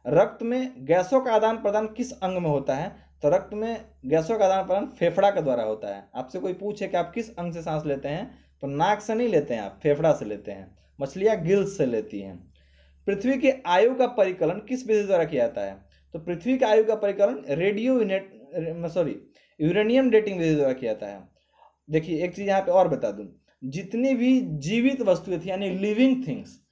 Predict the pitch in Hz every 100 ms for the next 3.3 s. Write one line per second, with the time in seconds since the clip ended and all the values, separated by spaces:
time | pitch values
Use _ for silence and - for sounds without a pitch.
0 | _ - 156 180 170 180 175 175 165 170
1 | 165 175 - - - 208 226 240 240 254
2 | 247 233 - 214 208 202 180 160 156 147
3 | 143 196 -